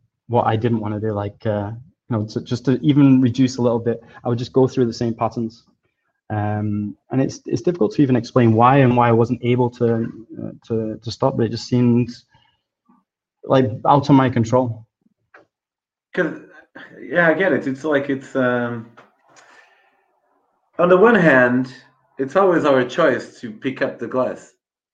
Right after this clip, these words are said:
Speaker 2: It is. But then on the other hand, I can understand why it's a compulsion, kind of. And I can understand how it must feel. It's difficult to, to,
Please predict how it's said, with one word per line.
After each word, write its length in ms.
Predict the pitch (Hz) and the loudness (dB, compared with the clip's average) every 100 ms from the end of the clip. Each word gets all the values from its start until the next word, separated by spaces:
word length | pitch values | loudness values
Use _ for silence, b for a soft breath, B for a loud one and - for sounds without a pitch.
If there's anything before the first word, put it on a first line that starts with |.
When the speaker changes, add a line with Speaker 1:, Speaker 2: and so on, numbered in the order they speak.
| _ _ _ _ _ _ _ | _ _ _ _ _ _ _
Speaker 2:
It 100 | 139 | -4
is. 340 | 139 101 80 _ _ _ _ _ _ _ _ _ _ _ _ - | -2 -2 -8 _ _ _ _ _ _ _ _ _ _ _ _ -10
But 120 | 139 | -4
then 140 | 156 | -4
on 80 | 143 | -2
the 140 | 143 | 0
other 180 | 175 160 | 0 0
hand, 240 | 131 120 123 | 0 -2 -4
I 60 | |
can 180 | 127 143 | -2 -2
understand 600 | 131 123 113 135 120 113 | -2 -4 -6 -4 -4 -4
why 720 | 110 110 110 110 107 104 - _ _ _ - | -4 -2 0 -2 -4 -6 -10 _ _ _ -10
it's 260 | 135 135 | -10 -6
a 40 | - | -4
compulsion, 680 | - 190 175 - 90 92 _ | -2 -2 -4 -4 -10 -14 _
kind 240 | - 95 92 | -18 -16 -16
of. 140 | 87 _ _ _ _ _ _ _ | -18 _ _ _ _ _ _ _
And 140 | 101 107 | -4 -2
I 40 | |
can 160 | 110 135 | 0 0
understand 440 | 123 110 - 117 | 0 -2 -2 -2
how 180 | 117 113 | -2 -2
it 160 | 110 117 | -4 -4
must 300 | 110 107 - | -6 -6 -10
feel. 520 | 117 110 107 104 - B _ | -4 0 0 0 -8 B _
It's 140 | 165 170 | 0 2
difficult 360 | 214 - 202 | 2 2 0
to, 100 | - - - | -2 -14 -10
to, 600 | 143 135 123 117 107 - | -4 -2 -2 -6 -12 -20